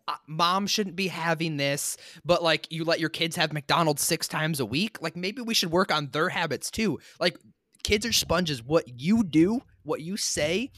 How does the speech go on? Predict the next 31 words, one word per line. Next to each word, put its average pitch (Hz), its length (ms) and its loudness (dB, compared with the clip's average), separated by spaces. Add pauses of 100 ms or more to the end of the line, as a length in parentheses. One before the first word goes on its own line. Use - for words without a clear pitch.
(180)
the 160 140 -2
way 151 180 -2
that 208 120 -4
you 175 100 -8
talk - 340 -6
to - 80 -14
yourself 190 340 -8
and 139 80 -12
show 147 200 -4
up - 120 -4
for 214 60 -4
yourself 202 380 -4
inside 165 260 -4
of 143 80 -8
health 160 220 -4
and 165 80 -4
nutrition 208 400 -6 (180)
is 139 140 -4
the 113 160 -6
same 156 420 0
way 156 160 -2
that 123 140 -10
they're 131 100 -6
going 107 300 -10
to. 92 280 -16 (220)
That's 156 180 -10
why 202 120 -4
we 170 100 0
have 165 160 0
<laughs> - 0 -
so - 320 0